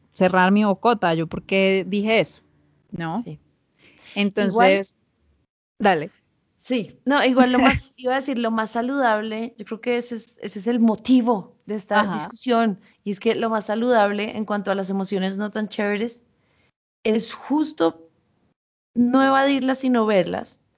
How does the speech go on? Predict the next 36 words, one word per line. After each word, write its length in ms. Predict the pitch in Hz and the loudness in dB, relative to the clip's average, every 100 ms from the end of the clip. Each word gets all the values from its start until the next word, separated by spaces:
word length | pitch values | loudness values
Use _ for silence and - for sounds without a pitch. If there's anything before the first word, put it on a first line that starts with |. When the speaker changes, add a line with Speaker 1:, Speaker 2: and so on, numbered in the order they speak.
| _ _ | _ _
Speaker 2:
porque 240 | 202 202 170 | -6 -4 0
Speaker 1:
Sí. 20 | |
Speaker 2:
ahí 240 | 185 202 247 | 0 2 2
es 160 | 247 | 2
donde 320 | 208 202 180 175 | 0 -6 -6 -6
no 160 | 196 | -6
solo 220 | 208 220 | -4 -4
te 80 | 226 | -2
ayudan 240 | 262 233 220 | -2 2 0
a 60 | |
crecer, 260 | 226 233 247 | 0 -2 -2
sino 260 | 247 277 | -4 -4
se 220 | 262 - 170 | -4 2 2
van. 440 | 185 - 143 131 _ _ _ _ _ | 4 0 -4 -8 _ _ _ _ _
Speaker 1:
Sí. 440 | - 196 175 143 | -4 -2 -2 -2
Speaker 2:
¿Tú 60 | 175 | -2
has 60 | |
visto 260 | 220 269 277 | 0 0 4
un 140 | 277 | 6
niño? 360 | 285 285 269 403 - _ _ _ | 8 6 4 0 -8 _ _ _
Casi 220 | 220 208 | -6 -4
todos 220 | 254 269 | -2 0
los 140 | 277 | 0
niños, 380 | 233 240 247 247 _ _ _ _ _ _ _ _ _ _ | -2 -2 -2 -4 _ _ _ _ _ _ _ _ _ _
"Ah, 880 | 381 440 466 466 466 453 453 427 330 | 4 8 8 8 8 8 6 4 2
ya, 200 | 277 285 214 | -2 -4 -2
ya, 200 | 254 247 _ | -4 -4 _
ya 200 | 208 247 | -4 -2
tuve 260 | 277 277 | -4 -6
tristeza, 520 | 277 269 269 226 190 180 | -6 -8 -10 -10 -8 -10
listo", 300 | 185 185 - | -12 -14 -14
y 100 | - | -14
siguen 320 | 190 370 370 | -6 -4 -4
con 160 | 302 320 | -6 -8
su 140 | 285 | -4
día. 340 | 277 370 - | -4 -4 -6